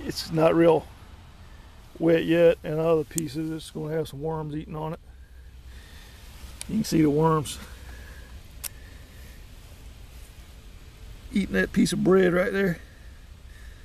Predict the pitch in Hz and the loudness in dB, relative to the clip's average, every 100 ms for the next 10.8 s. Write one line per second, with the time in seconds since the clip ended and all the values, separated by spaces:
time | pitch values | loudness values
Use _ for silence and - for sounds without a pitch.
0 | - - - - - - - 180 - 151 | -20 -20 -20 -20 -20 -20 -12 -4 -2 2
1 | 170 180 156 151 147 151 160 165 151 151 | 2 4 2 0 0 2 2 0 -4 -4
2 | 139 156 151 151 156 143 156 147 - - | 0 0 2 2 2 0 -2 -6 -12 -18
3 | - - - - - - 147 156 147 147 | -20 -20 -20 -20 -16 -6 0 0 0 -2
4 | 147 151 - 139 165 147 - 147 151 151 | 0 0 -2 -6 -4 -4 -4 -4 -4 -4
5 | 135 - - - - - - - - - | -6 -14 -20 -20 -20 -20 -20 -18 -20 -20
6 | - - 139 143 143 143 - - - - | -12 -8 -6 -4 -4 -6 -8 -14 -18 -18
7 | - - - - - - - 147 - - | -16 -18 -16 -16 -16 -12 0 2 2 -2
8 | - - - 202 190 180 170 165 147 160 | -16 -14 0 4 4 4 4 4 2 0
9 | 156 151 139 160 151 147 - 156 151 139 | -2 -4 -2 -2 0 -2 -4 -4 -2 -4
10 | 147 139 - 165 156 151 151 | -8 -8 -2 0 0 0 -2